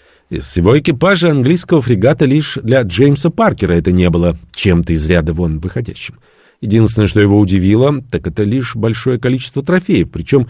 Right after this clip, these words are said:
в неповрежденном виде, но в итоге самого боя тринидадцев с новой армадой он не сомневался ни секунды.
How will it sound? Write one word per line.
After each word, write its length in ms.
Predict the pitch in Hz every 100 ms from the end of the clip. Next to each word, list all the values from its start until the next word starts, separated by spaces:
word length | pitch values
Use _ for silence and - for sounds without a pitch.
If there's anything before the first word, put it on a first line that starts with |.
| - _
в 180 | 73 85
неповрежденном 920 | 117 139 165 160 156 131 170 160 175
виде, 260 | 202 104 85
но 160 | 82
в 80 | 78
итоге 420 | - 98 92 90
самого 540 | 82 98 85 82 107 190
боя 400 | 160 110 87 80
тринидадцев 840 | - 90 87 76 92 87 - 80
с 80 | -
новой 280 | 107 90 90
армадой 480 | 87 95 82 82 - - _ _
он 220 | 196 190
не 100 | 190
сомневался 960 | - 180 175 147 131 117 113 117 117 117
ни 140 | 110
секунды. 540 | 98 101 - - -